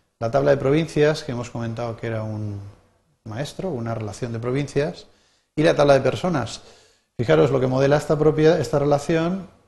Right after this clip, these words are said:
es precisamente hecho, eso que en una determinada provincia, pues por ejemplo en la provincia de Valencia,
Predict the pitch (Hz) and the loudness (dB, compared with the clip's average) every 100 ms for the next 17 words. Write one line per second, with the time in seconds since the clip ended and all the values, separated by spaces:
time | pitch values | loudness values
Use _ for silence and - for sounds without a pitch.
0 | _ - - 143 135 147 127 120 147 - | _ -6 -4 -2 -2 -2 -4 0 0 -2
1 | 113 101 110 - _ - 131 120 117 127 | -6 -10 -14 -20 _ -8 -6 -2 -2 -2
2 | 131 135 135 135 131 139 175 - 175 262 | -2 0 2 2 2 2 0 0 -4 -4
3 | - - - 113 101 110 117 123 113 113 | -10 -18 -12 -10 -10 -8 -8 -6 -6 -6
4 | 120 - 127 127 131 139 - 139 180 | -6 -4 -2 0 0 -2 -2 -4 -4